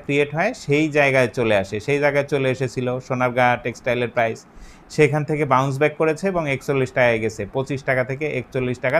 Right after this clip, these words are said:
তাহলে আপনারা ক্যালকুলেটরে হিসাব করে নেবেন যে কত পার্সেন্ট দিয়েছে এই স্টকটা। তাহলে আগের যে ভিডিওটা আমি দিয়েছি, সেখানে ওই স্টকগুলি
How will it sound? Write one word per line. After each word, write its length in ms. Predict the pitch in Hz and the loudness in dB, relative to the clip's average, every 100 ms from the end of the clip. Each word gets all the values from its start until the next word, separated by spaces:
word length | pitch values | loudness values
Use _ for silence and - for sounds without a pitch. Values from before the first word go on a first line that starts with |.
| 151 | 0
তাহলে 200 | 123 123 117 | 0 0 -2
আপনারা 220 | 131 131 135 | -2 -2 0
ক্যালকুলেটরে 540 | 120 113 120 113 123 117 | -2 -2 -4 -2 -4 -4
হিসাব 200 | 117 120 - | -2 -2 0
করে 120 | 123 120 | -2 0
নেবেন 200 | 143 208 - - - - 120 | -2 -2 -6 -20 -20 -12 -2
যে 80 | 123 - | -2 2
কত 140 | 147 156 | 0 2
পার্সেন্ট 400 | 135 127 - 139 127 143 | 2 2 -2 -4 0 4
দিয়েছে 300 | 147 - 127 110 | 4 4 0 0
এই 60 | - | 0
স্টকটা। 420 | 117 98 - 76 - - - - - | 0 -2 -2 -8 -8 -16 -20 -6 4
তাহলে 300 | 135 147 156 156 - 131 | 4 6 4 4 2 2
আগের 240 | 139 175 160 | 6 4 4
যে 80 | 156 | 0
ভিডিওটা 340 | 156 151 147 143 139 | 2 2 2 2 0
আমি 100 | 127 | 0
দিয়েছি, 300 | 135 127 - 208 - | 0 0 0 -6 -2
সেখানে 340 | 131 139 135 139 - | -4 -2 -2 -4 -2
ওই 100 | 127 135 | -2 -2
স্টকগুলি 480 | - 143 127 127 131 | 0 0 0 -2 -2